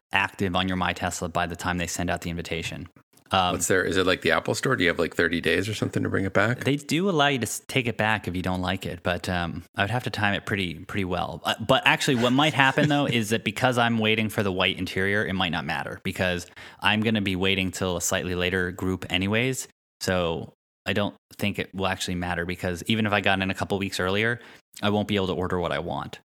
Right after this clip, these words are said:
Speaker 1: So I'm
Speaker 2: Hmm.
Speaker 1: actually, for people who are waiting for the lower price battery, the standard range, or waiting for the different interior options or the standard, standard Model three without the premium, it pro-, and you're in California, it probably won't make any difference if you're in the first, you know, couple thousand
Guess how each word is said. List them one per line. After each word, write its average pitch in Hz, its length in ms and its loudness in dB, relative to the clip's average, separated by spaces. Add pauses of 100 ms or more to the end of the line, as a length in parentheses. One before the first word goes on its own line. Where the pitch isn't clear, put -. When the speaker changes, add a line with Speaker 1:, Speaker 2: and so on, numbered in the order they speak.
Speaker 1:
So 76 340 -4 (560)
I'm 98 80 2
Speaker 2:
Hmm. - 40 4
Speaker 1:
actually, 92 440 0 (300)
for 104 100 -2
people 139 320 2
who 123 100 4
are 110 100 4
waiting 101 440 2
for 98 240 -2
the 92 140 0
lower 92 340 0 (200)
price 92 280 0
battery, 95 540 2 (200)
the 92 80 -2
standard 90 440 -2
range, 92 400 -2
or 90 440 -2 (100)
waiting 90 260 2
for 90 160 -2
the 87 80 -2
different 87 260 -2
interior 87 380 0
options 101 400 0
or 90 80 -2
the 85 100 -10
standard, 87 480 -2 (100)
standard 87 420 -4 (300)
Model 90 220 -2
three 92 240 -2
without 90 300 -2
the 78 160 -6 (100)
premium, 123 400 0 (760)
it - 80 -6
pro-, - 180 -2
and 95 160 2
you're 92 100 4
in 95 60 0
California, 104 540 2
it - 140 -6
probably 92 200 0
won't 85 160 -2
make 87 160 -6
any 85 120 -4
difference 82 380 -8
if - 120 -10
you're 80 100 -4
in 78 100 -4
the 85 60 -8
first, - 420 -8
you 85 60 -8
know, 82 80 -8
couple - 280 -6
thousand 87 520 -6